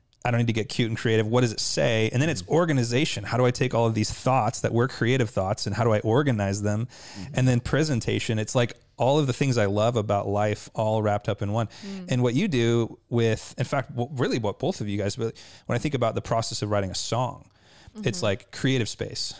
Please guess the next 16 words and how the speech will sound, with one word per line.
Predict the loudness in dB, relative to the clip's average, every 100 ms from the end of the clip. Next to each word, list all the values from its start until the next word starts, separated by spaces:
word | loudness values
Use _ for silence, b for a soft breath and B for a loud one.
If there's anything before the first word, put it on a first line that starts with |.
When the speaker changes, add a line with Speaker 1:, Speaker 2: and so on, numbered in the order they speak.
| B B B
Speaker 1:
What | -2
about | 2 0 0
this? | -2 0
What | 0
about | 0
this | 0 -6
chorus? | -6 -6 -6 -2
What |
about | -2 -2
this | -4
verse? | -4 -6 -4
What | -2
about | -2
this | -4
concept? | -4 -6 -2 -2
Speaker 3:
Mm. | -4